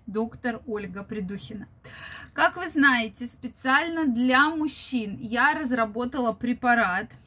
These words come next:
витаминно-минеральный комплекс с добавлением натуральных экстрактов,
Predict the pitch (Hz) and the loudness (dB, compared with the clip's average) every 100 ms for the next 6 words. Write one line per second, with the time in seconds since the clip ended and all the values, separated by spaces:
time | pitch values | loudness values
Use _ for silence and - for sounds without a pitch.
0 | _ _ _ _ _ _ _ - 240 196 | _ _ _ _ _ _ _ -2 -2 0
1 | 233 247 254 262 247 233 226 247 262 247 | 4 8 8 8 6 4 4 4 6 4
2 | 226 _ 262 262 226 196 - 190 202 - | 4 _ -2 0 0 -2 -8 -12 -12 -14
3 | - _ - - 294 - 214 254 233 269 | -20 _ -20 -20 -18 -14 -4 -2 2 4
4 | 254 277 285 320 302 302 269 240 262 262 | 4 4 4 4 4 6 4 6 4 4
5 | 277 269 269 277 269 254 254 - - 254 | -2 4 6 6 4 4 2 -4 -6 -6
6 | - - - 262 233 214 - - 220 240 | -6 -18 -4 2 4 2 -4 -4 -2 -2